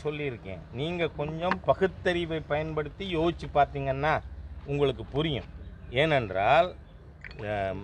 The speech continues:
மேதகு ஆளுநரோட குற்றச்சாட்டே ஒரு கிராம், அஹ், சிந்தட்டிக் ட்ரக்கோட மாநில அரசால் பிடிக்கப்படவில்லை. குஜராத் பிடிக்குது, அதனால தெரியுது.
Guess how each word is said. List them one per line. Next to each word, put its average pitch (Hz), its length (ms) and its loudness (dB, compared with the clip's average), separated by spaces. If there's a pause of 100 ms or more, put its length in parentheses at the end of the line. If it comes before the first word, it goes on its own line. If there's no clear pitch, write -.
(140)
மேதகு 165 360 0
ஆளுநரோட 170 760 4
குற்றச்சாட்டே 170 800 0
ஒரு 185 680 0
கிராம், 202 500 2 (540)
அஹ், 143 560 4
சிந்தட்டிக் 165 560 -4
ட்ரக்கோட 147 480 2
மாநில 165 540 0
அரசால் 160 420 2 (160)
பிடிக்கப்படவில்லை. 175 1040 2 (360)
குஜராத் 220 540 8 (120)
பிடிக்குது, 214 400 -2
அதனால 160 560 2 (140)
தெரியுது. 110 360 -8